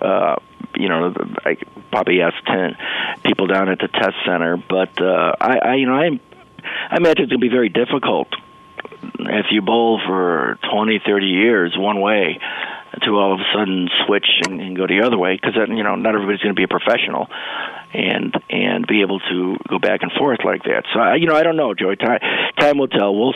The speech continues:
see. But, um, but it's still an interesting, uh, method, an interesting way to bowl, and, uh, I think you're right. I think more and more bowlers are gonna bowl that way.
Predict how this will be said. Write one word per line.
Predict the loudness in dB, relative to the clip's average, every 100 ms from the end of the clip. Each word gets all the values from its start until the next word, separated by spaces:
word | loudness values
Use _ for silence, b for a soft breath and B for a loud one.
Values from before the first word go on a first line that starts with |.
| 0
see. | -2 -2
But, | -2 -2 -2
um, | 0 0 0 -4 -8 B B B B B -2
but | 2 4 2 -4 -16 -20 _ _ -2
it's | -2 0 0
still | 2 4 4 4 2 0 _ _
an | -2 2
interesting, | 2 2 0 0 0 0 2 2 0 -4 -10 -12 -12 -4
uh, | 0 2 0 -2 -4
method, | 0 2 2 2
an | 2 2
interesting | 0 -2 0 2
way | 2
to | 2
bowl, | 0 2 2
and, | 2 -2 B B B B -4 0
uh, | 0 0
I |
think | 0 2
you're | 4
right. | 4 2 2
I |
think | 0 0
more | 0
and | 0
more | 0 0
bowlers | 0 2 2 0 -2 -6 -8 -14 -18 -4
are | -2
gonna | 0 0
bowl | 0 2
that | 0
way. | -2 -6